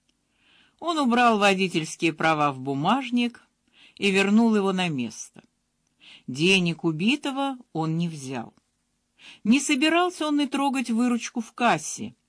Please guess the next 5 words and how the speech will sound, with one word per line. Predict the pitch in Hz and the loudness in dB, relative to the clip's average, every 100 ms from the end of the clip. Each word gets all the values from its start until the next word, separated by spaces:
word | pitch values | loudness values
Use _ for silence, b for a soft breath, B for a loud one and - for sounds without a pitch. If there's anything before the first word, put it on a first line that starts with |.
| _ - | _ -8
за | 139 180 | 0 0
исключением | 185 - 180 185 196 190 175 170 160 151 151 _ B B - | 0 -2 -2 0 0 2 0 0 0 -2 -8 _ B B -10
тех | - 202 170 | 0 2 0
сорока | - 160 156 156 160 | -2 2 2 2 -2
долларов, | 165 254 339 320 294 269 | 0 0 0 2 0 -4